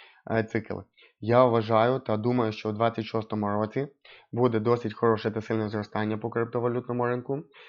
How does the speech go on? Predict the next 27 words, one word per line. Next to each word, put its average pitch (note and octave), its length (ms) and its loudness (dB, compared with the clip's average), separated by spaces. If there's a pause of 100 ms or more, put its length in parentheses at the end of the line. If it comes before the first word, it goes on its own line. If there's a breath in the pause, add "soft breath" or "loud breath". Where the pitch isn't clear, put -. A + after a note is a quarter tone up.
(260 loud breath)
Е, A2 540 0 (100)
це C3 180 4
зростання, A2+ 500 0
яке G#2+ 240 0
ми A2 120 2
очікували A2 520 -2
на G#2 120 -2
двадцять A2 320 -2
п'ятий G#2 280 0
рік, A#2+ 140 -4
воно A2 220 -2
переноситься G#2+ 640 -4
на G#2 120 -6
двадцять G#2+ 340 -4
шостий G#2+ 380 -4
рік. C3 220 -2 (580 loud breath)
Е, G#2+ 140 2
це G#2+ 260 0
і G#2+ 100 -2
міні-альткоін B2 600 0
сезон, G#2+ 420 -6
і G#2+ 80 -4
основний A2 420 -2
альткоін A#2 380 -2
сезон, A2 480 -6
і A2 140 -4
хороше A2+ 520 -2